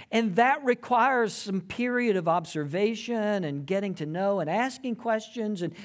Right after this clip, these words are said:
"God, is this the right place for us?" It requires kind of some time of watching and praying and being sensitive to God.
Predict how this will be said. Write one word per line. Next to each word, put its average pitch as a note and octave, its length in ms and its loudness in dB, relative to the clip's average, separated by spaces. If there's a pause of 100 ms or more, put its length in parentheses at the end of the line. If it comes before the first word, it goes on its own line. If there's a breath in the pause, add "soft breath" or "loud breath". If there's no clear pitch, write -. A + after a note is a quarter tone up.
(160 loud breath)
"God, B3 220 2
is F3 140 0
this B3 220 -2
the B3+ 100 -2
right G#3+ 340 2
place G#3 440 0
for G#3 180 -2
us?" G3 160 0 (460 loud breath)
It A#3+ 120 6
requires C#4 520 4
kind C4+ 180 2
of A3 80 -2
some A3+ 140 0
time A3+ 380 2
of D#3+ 120 -2
watching A#3 840 0
and D#3+ 160 -4
praying A3+ 520 2
and F#3 80 0
being G3 200 0
sensitive G#3+ 540 0
to G#3+ 100 -4
God. G#3+ 400 0